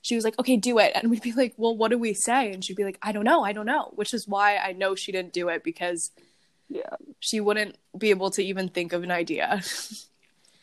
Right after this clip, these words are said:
Speaker 1: Oh my God. Damn, I'm supposed to go
Speaker 2: What?
Speaker 1: on a walk with her.
Speaker 2: When?
Speaker 1: I don't know. She, I think Wednesday now. It's not that I don't want to.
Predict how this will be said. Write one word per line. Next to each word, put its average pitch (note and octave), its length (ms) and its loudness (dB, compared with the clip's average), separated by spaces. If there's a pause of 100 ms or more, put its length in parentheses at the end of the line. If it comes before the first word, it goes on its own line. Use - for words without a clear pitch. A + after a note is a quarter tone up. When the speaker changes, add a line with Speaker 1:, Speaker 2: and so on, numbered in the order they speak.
(2000)
Speaker 1:
Oh F#3 180 -10
my - 140 -10
God. G#3 480 -2 (3000)
Damn, E3+ 520 -6
I'm F3+ 100 -10
supposed F#3+ 240 -4
to A3 80 -2
go G3 80 -2
Speaker 2:
What? F3 40 -2
Speaker 1:
on D#3+ 80 -6
a D#3 60 -6
walk D3 280 -6
with E3+ 100 -12
her. E3 300 -8 (1120)
Speaker 2:
When? A3 420 -4 (380)
Speaker 1:
I G3 80 -10
don't E3 180 -14
know. D#3+ 220 -18
She, - 300 -12 (100)
I - 100 -4
think F#3+ 240 -12
Wednesday F3+ 500 -14
now. F#3 340 -16 (800)
It's G3+ 120 4
not A#3+ 180 4
that C#4+ 100 6
I D4 80 6
don't C4+ 200 2
want F#3 320 -2
to. E3+ 420 -4